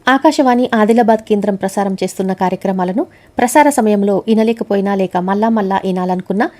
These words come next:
శ్రోతల సౌలభ్యం కోసం అన్ని కార్యక్రమాలను ఆకాశవాణి YouTube ఛానళ్ల అందుబాటులో ఉంచుతున్నది. ఆ కార్యక్రమాలను ఇనాలంటే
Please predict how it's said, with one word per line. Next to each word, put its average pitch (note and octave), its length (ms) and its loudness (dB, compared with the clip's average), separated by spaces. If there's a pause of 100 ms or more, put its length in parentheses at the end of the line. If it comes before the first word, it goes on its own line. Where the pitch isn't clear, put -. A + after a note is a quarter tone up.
(240)
శ్రోతల C#4+ 360 4
సౌలభ్యం G#3+ 480 2
కోసం F#3+ 440 -2 (440)
అన్ని D4 220 4
కార్యక్రమాలను G3+ 840 0
ఆకాశవాణి G#3 680 0 (160)
YouTube C#4 300 2
ఛానళ్ల F#3+ 380 -2
అందుబాటులో F#3 600 -2
ఉంచుతున్నది. F3 640 -4 (460)
ఆ B3 120 4
కార్యక్రమాలను A#3 800 2 (160)
ఇనాలంటే F#3+ 580 0